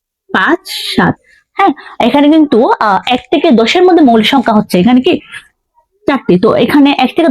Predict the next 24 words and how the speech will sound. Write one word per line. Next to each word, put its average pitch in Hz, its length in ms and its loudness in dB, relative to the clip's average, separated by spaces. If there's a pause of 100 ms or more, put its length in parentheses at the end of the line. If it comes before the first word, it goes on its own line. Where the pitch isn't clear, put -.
দশের 254 200 0
মধ্যে 320 220 2
মৌলিক 208 220 2
সংখ্যা 226 220 0
হচ্ছে 277 200 -2 (200)
চারটি। 349 260 -2 (720)
এবং, 196 200 2 (400)
আহ, 196 240 0 (580)
ধরেন, 233 260 0 (180)
আহ, 208 240 2 (840)
এরপর 247 180 0 (140)
এগারো 311 240 2
থেকে 339 220 2
বিশ 285 160 0
পর্যন্ত 320 300 2
মৌলিক 226 200 2
সংখ্যা 214 260 0
চারটি, 214 340 0 (540)
একুশ 339 260 -2 (140)
থেকে 320 220 0 (140)
ত্রিশ 277 180 0 (100)
পর্যন্ত 311 340 2 (100)
মৌলিক 208 240 0
সংখ্যা 185 200 0